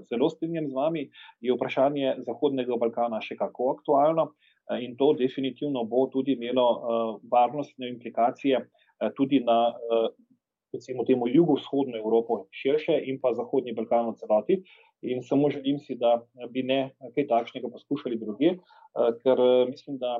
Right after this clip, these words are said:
nihče ta trenutek ni pripravljen na izzive, ki ste jih omenili, torej na destabilizacijo Bosne in Hercegovine v primeru, eh, demontaže le-te oziroma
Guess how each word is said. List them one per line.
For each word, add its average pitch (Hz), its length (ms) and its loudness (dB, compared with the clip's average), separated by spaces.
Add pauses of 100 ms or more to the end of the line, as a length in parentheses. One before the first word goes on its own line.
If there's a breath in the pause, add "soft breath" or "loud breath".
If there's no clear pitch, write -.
nihče 131 280 -8
ta 135 120 -4
trenutek 139 440 -6
ni 131 100 -6
pripravljen 117 480 0 (300)
na 120 240 4
izzive, 139 340 -2
ki 135 100 -6
ste 131 140 -6
jih 123 120 -6
omenili, 123 380 0
torej 123 240 2
na 113 200 0 (480)
destabilizacijo 120 960 -2
Bosne 127 240 -4
in - 80 -16
Hercegovine 123 640 -4 (300 soft breath)
v 120 140 2
primeru, 123 440 2
eh, 113 380 -2 (140)
demontaže 120 600 0
le-te 110 300 -6
oziroma 120 540 -2